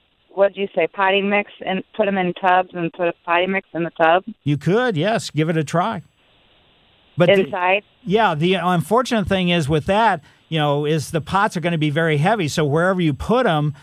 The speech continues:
Speaker 2: you know, just understand that you don't wanna necessarily move 'em around.
Speaker 1: Or can I just put 'em in trash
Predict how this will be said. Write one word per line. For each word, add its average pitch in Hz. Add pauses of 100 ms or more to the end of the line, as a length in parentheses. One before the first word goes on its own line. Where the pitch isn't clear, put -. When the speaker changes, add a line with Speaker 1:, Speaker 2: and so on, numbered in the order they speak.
(220)
Speaker 2:
you 143
know, 143
just 147
understand 160
that 143
you 143
don't 156
wanna 147
necessarily 139
move 131
'em 117
around. 110 (440)
Speaker 1:
Or 196
can 226
I 202
just -
put 220
'em 202
in 190
trash 180